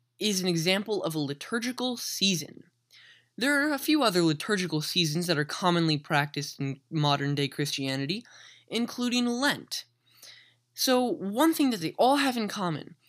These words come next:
is they're all waiting or expecting something, normally ending with a holiday of some kind. So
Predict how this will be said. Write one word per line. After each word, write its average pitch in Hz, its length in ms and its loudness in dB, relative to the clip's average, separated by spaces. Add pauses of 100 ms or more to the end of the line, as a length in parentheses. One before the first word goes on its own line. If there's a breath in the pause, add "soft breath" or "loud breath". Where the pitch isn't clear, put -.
(200 soft breath)
is 196 340 -8 (200)
they're 190 280 -4 (160)
all 247 520 2
waiting 160 720 4
or 165 180 0
expecting 156 720 -2
something, 147 480 -4
normally 262 440 2
ending 196 360 -4
with - 300 -8
a 185 100 -2
holiday 190 600 -2
of 165 100 -6
some 170 280 0
kind. - 340 -12 (1600 soft breath)
So 247 440 -2